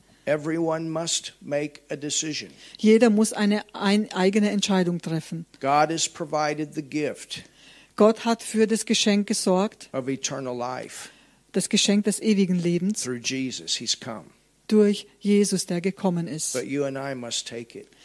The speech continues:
Speaker 2: Aber du und ich müssen das persönlich empfangen.
Speaker 1: Or let me put it this way, we must receive it.
Speaker 2: Oder lass es mich so ausdrücken,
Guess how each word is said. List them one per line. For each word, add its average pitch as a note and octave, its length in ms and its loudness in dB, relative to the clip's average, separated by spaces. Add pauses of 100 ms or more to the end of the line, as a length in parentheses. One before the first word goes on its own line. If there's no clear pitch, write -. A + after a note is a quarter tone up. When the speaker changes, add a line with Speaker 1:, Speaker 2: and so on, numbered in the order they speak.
(240)
Speaker 2:
Aber F#3 300 4
du A#3+ 280 6
und A3+ 140 4
ich - 360 0
müssen G3+ 580 0
das F#3+ 260 -2 (460)
persönlich F#3 520 2
empfangen. D#3+ 580 -4
Speaker 1:
Or A#2+ 120 -6
let A#2+ 140 -6
me B2+ 120 -6
put C3 220 -4
it B2 140 -8
this B2 240 -4
way, G2 120 -10
we A2+ 140 -10
must A2+ 400 -10 (180)
receive G#2 600 -6
it. E2+ 80 -18 (580)
Speaker 2:
Oder G3 340 4
lass G3 200 0
es G#3 140 -4
mich G3+ 180 2
so A#3 200 4
ausdrücken, G3 580 2